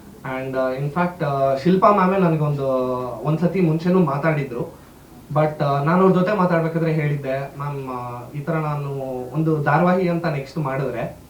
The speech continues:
ಆ, ಅದ್ರಲ್ಲಿ ಇಡೀ ಕರ್ನಾಟಕಕ್ಕೆ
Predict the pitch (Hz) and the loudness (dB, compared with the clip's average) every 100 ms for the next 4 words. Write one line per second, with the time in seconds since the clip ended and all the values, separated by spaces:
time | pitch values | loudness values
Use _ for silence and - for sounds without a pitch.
0 | - - - - - - - 131 127 127 | -20 -20 -20 -20 -20 -20 -16 -10 -6 -4
1 | 131 131 - - 147 170 180 165 180 208 | -6 -8 -14 -6 0 2 4 4 2 0
2 | 160 160 180 180 170 160 190 208 202 | -2 0 0 0 -4 -4 -2 -4 -6